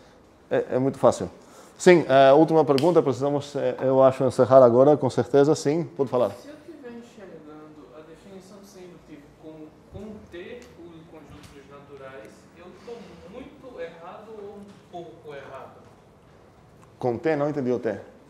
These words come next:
Speaker 2: con-, é, conter os naturais.
Speaker 1: Ah, se você conseguir demonstrar isso,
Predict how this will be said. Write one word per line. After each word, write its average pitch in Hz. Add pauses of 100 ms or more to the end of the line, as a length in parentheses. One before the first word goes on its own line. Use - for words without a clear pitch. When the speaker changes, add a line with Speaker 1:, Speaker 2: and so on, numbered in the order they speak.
(680)
Speaker 2:
con-, 180 (200)
é, 147
conter 175 (680)
os 160
naturais. 156 (960)
Speaker 1:
Ah, 170 (640)
se -
você 262
conseguir 190
demonstrar 175
isso, 226